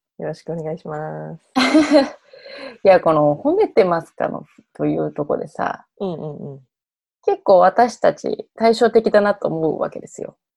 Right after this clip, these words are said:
Speaker 1: うん。
Speaker 2: そう、あなた結構、あの、自分のことを褒めるのうまいなと思って見てて。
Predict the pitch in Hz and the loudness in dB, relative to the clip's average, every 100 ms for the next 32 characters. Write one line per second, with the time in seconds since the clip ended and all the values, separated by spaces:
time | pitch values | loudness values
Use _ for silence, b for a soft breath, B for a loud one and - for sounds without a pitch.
0 | _ - 269 294 160 143 _ _ _ _ | _ -14 -10 -10 -12 _ _ _ _ _
1 | _ _ _ _ _ _ _ _ - 262 | _ _ _ _ _ _ _ _ -6 -4
2 | 269 - - 294 381 403 - 403 _ - | -4 -6 -6 -2 0 0 0 -2 _ -2
3 | 381 269 226 - - 254 254 254 _ _ | 0 0 -2 -6 -2 0 -2 -4 _ _
4 | _ 233 240 277 277 277 277 - 170 - | _ -4 2 4 4 4 2 4 4 4
5 | - 214 226 185 151 - 208 277 226 220 | 2 0 2 2 0 0 2 2 2 0
6 | 165 165 156 160 160 - - - | 0 -2 -2 -2 -2 -4 -6 0